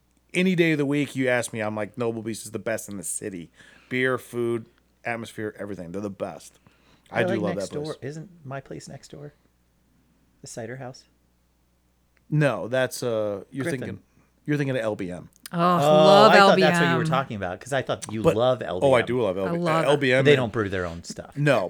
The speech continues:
Speaker 1: but
Speaker 2: Okay.
Speaker 1: their L B M, I think, is the best cocktail place in the city.
Speaker 3: A thousand percent.
Speaker 1: Not
Speaker 3: They
Speaker 1: even
Speaker 3: are.
Speaker 1: clo-,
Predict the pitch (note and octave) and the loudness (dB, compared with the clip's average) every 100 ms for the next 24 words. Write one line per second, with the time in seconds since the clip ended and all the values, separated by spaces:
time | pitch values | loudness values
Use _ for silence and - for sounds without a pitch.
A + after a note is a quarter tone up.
0 | - B2+ C#3 D3 B2 - - C#3 D3+ C3 | -4 0 4 6 4 0 -4 0 0 2
1 | C3+ C#3+ G#2+ - G#2+ F#2+ G#2+ F#2+ A2 G2 | 2 2 0 -6 -10 -8 -12 -8 -6 -6
2 | - B2 A2+ A2 E2 - D#2+ - D2 - | -8 -10 -8 -8 -8 -10 -12 -16 -20 -18
3 | B1+ G1+ - _ _ G#3+ G#3 - G3+ G#3 | -18 -20 -20 _ _ -2 0 4 4 4
4 | G3+ F#3 F3+ D#3 C#3+ D3 B2+ C3+ C#3 F#3 | 0 -2 -4 -6 -8 -6 -2 0 2 0
5 | F3+ C#3+ - B2 | 0 -2 -6 -12